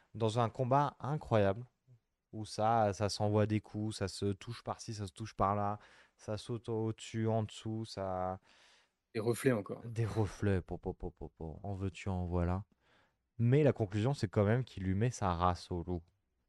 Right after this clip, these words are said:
Speaker 1: Parce que là, euh, c'est bon, le chapeauté, il est pas là, euh, tu vois, il prouve que c'est la légende, quelque part.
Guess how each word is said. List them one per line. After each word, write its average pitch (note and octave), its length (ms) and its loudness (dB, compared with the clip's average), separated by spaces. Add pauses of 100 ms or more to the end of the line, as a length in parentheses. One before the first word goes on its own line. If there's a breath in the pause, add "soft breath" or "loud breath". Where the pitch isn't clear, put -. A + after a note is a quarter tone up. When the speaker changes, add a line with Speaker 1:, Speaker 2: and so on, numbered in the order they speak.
Speaker 1:
Parce G2+ 180 4
que - 120 2
là, G#2+ 360 6
euh, F2+ 180 6
c'est F#2+ 160 -6
bon, F2+ 180 -4
le F2 80 -4
chapeauté, F#2+ 540 -2
il F#2+ 80 -2
est F2+ 80 2
pas G2 180 2
là, G#2+ 340 4
euh, F2+ 100 0
tu - 140 -4
vois, G#2 60 2
il G2 100 -4
prouve - 240 -2
que - 100 -10
c'est G2 140 -10
la G2 100 -6
légende, G2 360 -8 (240)
quelque - 200 -6
part. - 200 -6